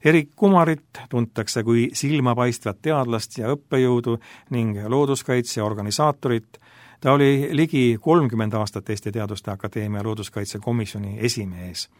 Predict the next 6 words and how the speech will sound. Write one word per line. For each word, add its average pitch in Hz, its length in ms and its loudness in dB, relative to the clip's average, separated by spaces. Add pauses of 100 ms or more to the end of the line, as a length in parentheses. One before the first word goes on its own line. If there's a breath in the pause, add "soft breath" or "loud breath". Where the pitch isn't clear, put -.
(280 soft breath)
Tema 147 280 4
eestvõttel 135 800 0
koostati 107 600 -6
pärast 117 340 -4
teist 135 280 -4
maailmasõda 127 720 0